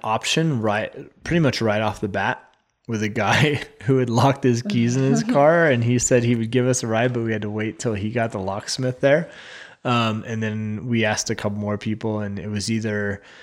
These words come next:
Speaker 1: we don't have room or
Speaker 2: Going the
Speaker 1: I think that
Speaker 2: opposite
Speaker 1: was
Speaker 2: direction.
Speaker 1: Oh, yeah, the opposite direction. That
Speaker 2: Well,
Speaker 1: was a
Speaker 2: and
Speaker 1: big
Speaker 2: then
Speaker 1: one.
Speaker 2: I started to feel like this guy just wanted to chit chat, and he was awesome. He was super nice. So,
Speaker 1: Mm-hmm.
Speaker 2: um,
Speaker 1: Bruce.
Speaker 2: Yeah, Bruce.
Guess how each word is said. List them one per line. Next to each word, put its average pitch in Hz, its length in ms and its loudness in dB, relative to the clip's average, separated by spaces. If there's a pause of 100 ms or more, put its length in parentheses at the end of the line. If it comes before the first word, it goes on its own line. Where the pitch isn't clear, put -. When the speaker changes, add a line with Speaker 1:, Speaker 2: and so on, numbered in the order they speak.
(240)
Speaker 1:
we 110 80 2
don't 107 180 0
have 104 220 -2
room 147 840 4
or 107 920 -2 (840)
Speaker 2:
Going 254 240 0
the 220 60 2
Speaker 1:
I - 20 2
think 214 80 0
that - 20 -2
Speaker 2:
opposite - 220 -6
Speaker 1:
was - 0 -
Speaker 2:
direction. 196 540 0
Speaker 1:
Oh, 165 100 8
yeah, 175 240 8
the 147 80 4
opposite 147 340 0
direction. 151 380 -2
That - 80 -2
Speaker 2:
Well, 302 80 8
Speaker 1:
was 330 80 8
a - 40 4
Speaker 2:
and 320 60 4
Speaker 1:
big 349 80 8
Speaker 2:
then 381 120 6
Speaker 1:
one. 370 80 4
Speaker 2:
I 277 240 4
started 233 440 2
to 233 100 -6
feel 214 280 2
like 190 360 2 (320)
this 226 220 -2
guy 196 300 2
just 185 180 -8
wanted 190 220 -4
to 190 80 -10
chit - 240 -6
chat, 220 260 2
and 208 100 -4
he 254 120 2
was 247 160 2
awesome. 175 440 -2
He 185 120 -8
was 185 100 -6
super 185 320 -6
nice. 175 380 -4
So, 175 340 2
Speaker 1:
Mm-hmm. 120 260 0 (140)
Speaker 2:
um, 185 240 2
Speaker 1:
Bruce. - 360 4 (220)
Speaker 2:
Yeah, 190 260 -4 (160)
Bruce. 233 260 -8